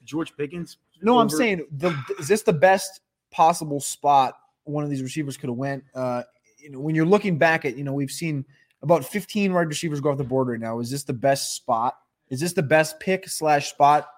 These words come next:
Speaker 2: in this draft so far?
Speaker 1: No, that was Christian Watson.
Speaker 2: He would get, so if, so if you had to grade the landing spots, Watson's number one still.
Speaker 1: Watson's number one. I think Sky Moore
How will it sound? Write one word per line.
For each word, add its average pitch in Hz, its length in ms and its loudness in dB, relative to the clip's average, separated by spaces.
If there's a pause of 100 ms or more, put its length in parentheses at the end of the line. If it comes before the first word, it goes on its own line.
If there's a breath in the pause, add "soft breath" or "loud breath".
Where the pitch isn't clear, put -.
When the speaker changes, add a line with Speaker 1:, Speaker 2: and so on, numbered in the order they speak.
(200)
Speaker 2:
in 156 140 -4
this 139 140 -8
draft 139 280 0
so 143 80 -6
far? 143 300 -2 (120)
Speaker 1:
No, 113 460 -2
that 131 140 -4
was 135 100 -6
Christian 123 400 -6
Watson. 90 500 -4 (440)
Speaker 2:
He 175 140 0
would 165 100 2
get, 160 180 -2
so 170 140 2
if, 131 100 0
so 180 140 -2
if 156 80 -2
you 185 60 4
had 175 80 4
to 156 60 0
grade 147 380 -2
the 135 80 -6
landing 139 280 -4
spots, 123 480 -8 (340)
Watson's 131 500 -2
number 120 240 -4
one 117 180 -8
still. 104 300 -12 (140)
Speaker 1:
Watson's 151 400 4
number 180 240 2
one. 135 640 4 (100)
I 135 100 -2
think 147 220 -2
Sky 147 420 2
Moore 143 580 2